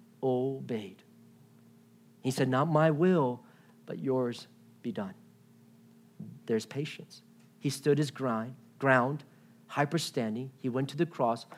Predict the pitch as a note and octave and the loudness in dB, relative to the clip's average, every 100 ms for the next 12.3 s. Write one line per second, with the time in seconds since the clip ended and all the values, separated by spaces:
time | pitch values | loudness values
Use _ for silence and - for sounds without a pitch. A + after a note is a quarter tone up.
0 | - - B2 B2 C3 D#3 E3+ - A#2 A#2+ | -20 -4 0 4 4 4 2 2 0 0
1 | B2+ C3 D#3+ D3+ D3+ - C3 - C#3 C#3+ | -2 0 0 0 0 0 -8 4 6 6
2 | C3 C3+ C#3+ C#3 B2+ C3 C3 - - B2 | 4 2 2 6 6 6 2 -12 -6 4
3 | B2+ E3 D3 B2 A2+ B2 - - - - | 8 8 8 6 6 0 -6 -20 -20 0
4 | A#2 C3 D3 D#3+ D3+ C#3 C#3+ C#3+ B2 - | 8 12 12 12 8 0 0 -2 -2 0
5 | B2+ B2+ A2 G#2+ A#2 A2+ C3+ C#3+ C3+ D3 | 0 0 -2 -2 -4 -2 -2 0 4 4
6 | D#3 - - - B2+ B2+ C3 A#2+ B2 - | 4 -4 -4 2 4 4 2 0 -2 -2
7 | - C3+ D3 D3 - - - C3+ B2+ - | 0 2 2 0 -4 -20 -6 -4 -4 0
8 | D#3 C#3+ C3+ - - - C#3 - D#3+ F#3+ | 2 4 2 -2 -18 -4 -2 0 -2 0
9 | E3+ - C3 C3 C3 C#3 C3+ A2 A2+ A2+ | -2 -2 -2 0 2 2 0 0 0 0
10 | A#2 - A#2+ C3 C3+ - - - - - | -2 -6 0 4 4 0 -14 -20 -20 -20
11 | - - - - - B2 D#3+ G#3+ G3+ D3+ | -20 -20 -20 -20 -4 4 6 8 6 4
12 | G3 A3 | 2 2